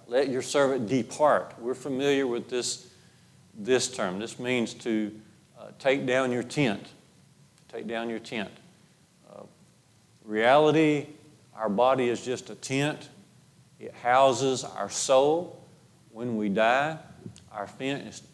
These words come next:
our, our, our tent is folded down, and that's, that's death. But our soul continues, uh, to live. Paul said in Philippians one, you remember, uh, twenty-one,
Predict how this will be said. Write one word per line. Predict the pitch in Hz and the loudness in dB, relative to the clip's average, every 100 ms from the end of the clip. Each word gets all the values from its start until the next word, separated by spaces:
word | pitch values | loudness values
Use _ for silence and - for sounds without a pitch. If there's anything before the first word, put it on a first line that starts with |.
| - | -18
our, | 101 | -8
our, | 107 101 104 | -4 -4 -6
our | 98 - | -10 -10
tent | - 139 127 | -6 -6 -6
is | 110 | -8
folded | - 127 123 107 | 2 2 4 0
down, | 101 120 135 160 165 - - - _ _ _ _ | 0 0 0 -2 -4 -10 -20 -20 _ _ _ _
and | 107 104 101 101 | -4 -2 -2 -2
that's, | 107 110 - - - | 0 0 -2 -6 -6
that's | - - | -8 -6
death. | - 143 113 82 - - - - - | -2 0 0 -2 -10 -20 -20 -20 -6
But | 110 | 0
our | 107 107 | 2 0
soul | - 151 160 131 | 0 2 4 2
continues, | 117 107 - 104 104 98 - - - - - _ - | -2 -10 -8 -6 -6 -6 -12 -20 -20 -20 -20 _ -20
uh, | 92 - | -20 -20
to | - | -12
live. | 107 131 - - - - _ _ _ _ _ _ _ _ _ _ _ _ _ _ _ | -2 0 0 -4 -20 -20 _ _ _ _ _ _ _ _ _ _ _ _ _ _ _
Paul | 170 180 143 | 6 6 6
said | 147 98 90 - - _ | 2 -2 -4 -16 -20 _
in | 107 | -10
Philippians | 131 139 127 110 110 | -2 0 0 -4 -2
one, | 120 101 | -2 -2
you | 104 95 | -4 -6
remember, | 98 101 92 - - _ _ _ _ _ 104 | -6 -8 -10 -14 -20 _ _ _ _ _ _
uh, | 98 98 | -20 -20
twenty-one, | - 117 107 107 107 104 98 | -16 -8 -6 -4 -6 -6 -6